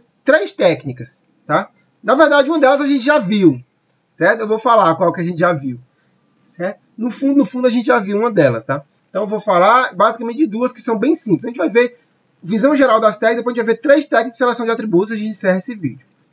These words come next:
tá? E essas duas técnicas que a gente vai ver são bem parecidas, tá? É,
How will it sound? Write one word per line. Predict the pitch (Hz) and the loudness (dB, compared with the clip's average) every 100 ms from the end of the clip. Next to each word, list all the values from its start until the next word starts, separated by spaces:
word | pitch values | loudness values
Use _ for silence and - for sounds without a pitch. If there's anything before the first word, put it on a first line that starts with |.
| _ | _
tá? | - 113 - _ _ | -10 -10 -10 _ _
E | 180 | -2
essas | 208 226 | 0 -2
duas | 190 277 - | 0 0 2
técnicas | 220 208 | 0 0
que | |
a | |
gente | 196 | -2
vai | 190 | 0
ver | 226 | -2
são | 220 | -2
bem | 202 | -4
parecidas, | 214 226 - 127 127 | -2 -4 -6 -16 -20
tá? | - _ _ _ _ _ _ _ _ _ _ _ _ _ _ _ _ _ _ _ _ | -20 _ _ _ _ _ _ _ _ _ _ _ _ _ _ _ _ _ _ _ _
É, | - 131 131 135 131 123 | -4 0 2 2 2 -2